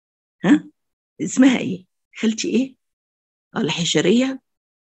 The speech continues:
وإيه؟ مقعتية؟ إيه؟ الحرباية. آه، صح، الحرباية، مظبوط. أهلًا بيكم أحبائي. يا ريت تسيبونا في حالنا، يا ريت يسيبونا في حالنا،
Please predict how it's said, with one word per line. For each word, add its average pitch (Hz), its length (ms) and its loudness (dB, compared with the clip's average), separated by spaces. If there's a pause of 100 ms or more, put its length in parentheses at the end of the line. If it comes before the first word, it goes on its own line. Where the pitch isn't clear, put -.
(160)
وإيه؟ 214 400 0 (420)
مقعتية؟ 247 880 2 (920)
إيه؟ - 220 -4 (500)
الحرباية. 180 1400 2 (180)
آه، 156 80 -8
صح، - 520 -10 (580)
الحرباية، 131 720 2 (200)
مظبوط. - 500 0 (1080)
أهلًا 202 360 6
بيكم 190 400 2
أحبائي. 147 680 4 (1080)
يا 170 80 6
ريت 202 160 8
تسيبونا 180 460 4
في 180 80 -2
حالنا، 185 580 2
يا 147 120 0
ريت 214 240 4
يسيبونا 202 460 2
في - 80 -4
حالنا، 214 540 0